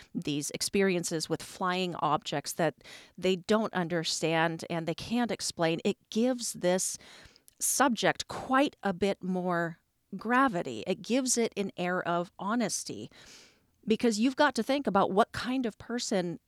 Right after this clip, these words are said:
uh, makes it into the higher ranks of the military or becomes a Navy pilot or a commercial airlines pilot.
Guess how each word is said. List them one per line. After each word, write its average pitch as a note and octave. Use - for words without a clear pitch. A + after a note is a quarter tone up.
uh, G3+
makes G3+
it A3
into A3
the D3+
higher F#3
ranks G#3
of F#3
the G#3
military A3
or E3+
becomes G#3
a G#3
Navy F#3+
pilot A3
or F#3
a G#3
commercial B3
airlines G3+
pilot. D#3